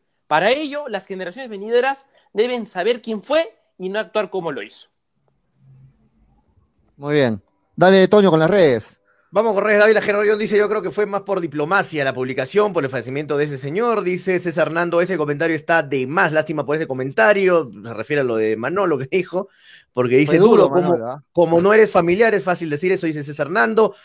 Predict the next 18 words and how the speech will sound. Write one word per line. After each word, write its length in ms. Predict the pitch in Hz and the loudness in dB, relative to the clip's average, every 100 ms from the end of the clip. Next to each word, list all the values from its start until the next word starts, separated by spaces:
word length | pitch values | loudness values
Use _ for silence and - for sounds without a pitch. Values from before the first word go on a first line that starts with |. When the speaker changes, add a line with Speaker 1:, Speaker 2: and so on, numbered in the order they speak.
| - - | -20 -6
Speaker 3:
Anthony 320 | 175 180 180 | -2 0 0
Pari 200 | 147 185 | 2 2
dice, 180 | 180 190 | 2 -2
"Así 540 | 123 143 143 - 165 170 | 0 0 -2 -8 -10 -10
Mare", 380 | 151 170 196 196 | -4 0 2 4
dice, 320 | 175 165 165 | 2 0 -2
"Tío 140 | 170 | -2
Frey, 180 | 160 196 | 2 2
buenas 240 | 156 143 | 2 0
tardes. 420 | 214 220 214 190 160 | 2 2 4 0 -2
El 80 | |
sensei 300 | 139 139 180 | -6 -4 -4
Characato, 560 | 180 156 135 202 214 156 | -2 -2 -2 -2 -2 -2
ya 100 | 156 | -2
faltaba, 440 | 160 147 147 127 135 | -4 0 0 2 0
ya 100 | 135 | -4
faltaba 260 | 127 151 | -4 0
orden". 460 | 165 226 190 196 | 4 4 4 0